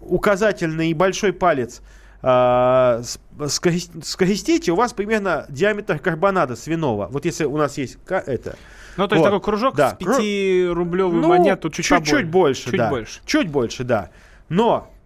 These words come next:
Speaker 1: то, что вы пок-, покупаете в магазине, это такая громадная, такая мортаделла, это в объём, это в обхват ручной.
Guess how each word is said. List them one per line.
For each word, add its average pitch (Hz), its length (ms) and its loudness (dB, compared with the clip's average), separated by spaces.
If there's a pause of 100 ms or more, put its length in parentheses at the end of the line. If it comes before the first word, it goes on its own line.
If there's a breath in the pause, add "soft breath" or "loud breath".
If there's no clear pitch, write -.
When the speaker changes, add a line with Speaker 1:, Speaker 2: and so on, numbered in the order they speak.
Speaker 1:
то, 233 160 2
что - 180 -4
вы 180 80 2
пок-, - 220 -10
покупаете 175 460 0
в - 20 -6
магазине, 214 480 -2
это 208 320 0
такая 196 240 0
громадная, 190 1000 0
такая 170 340 2
мортаделла, 202 840 0
это 143 360 0 (180 loud breath)
в 120 160 -4
объём, 185 520 0
это 143 200 0
в 147 60 0
обхват 262 640 2
ручной. 165 580 -6